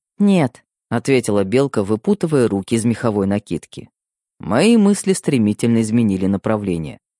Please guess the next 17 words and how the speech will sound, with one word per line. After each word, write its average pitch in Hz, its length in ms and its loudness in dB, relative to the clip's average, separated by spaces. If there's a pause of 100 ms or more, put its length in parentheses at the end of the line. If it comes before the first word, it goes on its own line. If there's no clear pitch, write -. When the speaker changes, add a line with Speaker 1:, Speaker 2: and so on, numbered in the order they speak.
(140)
Speaker 2:
И 110 80 0
я 143 280 4
уже 156 200 2
думал 143 360 0
не 123 140 2
о 120 120 0
детях, 147 480 -4
а 110 180 -2
о 113 40 -2
том, 165 240 -2
какая 180 460 0
у 160 60 0
меня 147 280 0
красивая 117 600 -2
жена, 101 460 -2 (140)
особенно 117 500 -2
сейчас, 104 560 -4